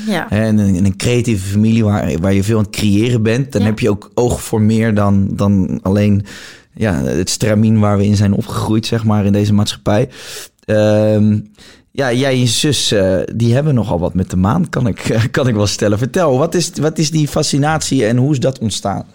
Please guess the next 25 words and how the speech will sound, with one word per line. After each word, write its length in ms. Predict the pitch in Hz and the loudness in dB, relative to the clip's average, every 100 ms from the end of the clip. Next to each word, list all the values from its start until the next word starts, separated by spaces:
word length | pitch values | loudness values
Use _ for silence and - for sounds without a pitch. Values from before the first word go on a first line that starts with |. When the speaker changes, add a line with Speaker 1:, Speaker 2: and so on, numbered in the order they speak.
| - - | -20 -6
Speaker 1:
Nou, 280 | 226 285 311 | -2 -2 -2
dat 80 | |
is 60 | 302 | -6
eigenlijk 360 | - 320 285 233 | -10 -6 -6 -6
iets 180 | 233 | -6
wat, 260 | 214 220 220 | -4 -6 -2
eh, 380 | 214 196 190 190 | 0 0 0 -2
ongeveer 360 | 220 214 - - _ | -4 -6 -12 -16 _
acht, 340 | - 233 - | -8 -8 -2
negen 320 | 208 208 214 | 0 0 -2
jaar 100 | 202 | -6
geleden 340 | 185 170 202 208 | -4 -2 -2 -2
kwam 160 | 202 | -2
mijn 140 | 185 170 | -2 -2
zus 200 | 196 190 | -4 -6
terug 280 | - 220 - | -6 -6 -4
van 100 | 180 | -6
een 100 | 170 | -4
trip 340 | 202 240 247 | -4 -4 -4
die 180 | 202 196 | -6 -6
ze 120 | 202 | -6
had 160 | - - | -8 -6
gemaakt 400 | 190 175 170 - | -4 -4 -4 -8
naar 160 | 156 | -12
Frankrijk. 560 | - 214 233 240 254 | -6 -2 -2 -4 -8